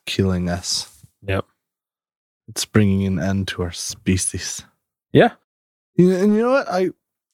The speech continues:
Speaker 1: this makes me wonder, depending on how far out, unless, I mean, we somehow take some corrective action and start growing in number again, would we ever really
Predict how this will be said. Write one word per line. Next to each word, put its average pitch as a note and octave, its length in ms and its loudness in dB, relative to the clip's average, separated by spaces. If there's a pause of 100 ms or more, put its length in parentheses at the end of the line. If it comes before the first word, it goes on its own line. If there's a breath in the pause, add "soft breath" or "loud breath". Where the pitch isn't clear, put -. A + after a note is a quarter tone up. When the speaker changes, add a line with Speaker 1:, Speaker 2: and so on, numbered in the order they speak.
Speaker 1:
this D3 280 2
makes E3+ 260 0
me F#3 100 0
wonder, A#2+ 500 0 (100)
depending B2 480 2
on G#2+ 280 -2 (1160)
how A#2 360 -2 (140)
far A2+ 240 -2
out, G#2+ 300 -4 (640)
unless, A#2 480 2
I A#2 80 0
mean, G2 380 0 (460)
we G#2+ 200 2 (260)
somehow F#2+ 480 2
take F#2+ 240 -4
some F#2 280 -2
corrective F#2 520 -2
action E2 540 -4 (680 loud breath)
and G#2+ 100 4
start G2 320 0
growing G2 400 0
in G2 120 -2
number E2 340 0
again, D#2+ 560 -6
would G#2+ 180 4
we G#2 200 2
ever G#2 300 -2
really G2+ 540 -2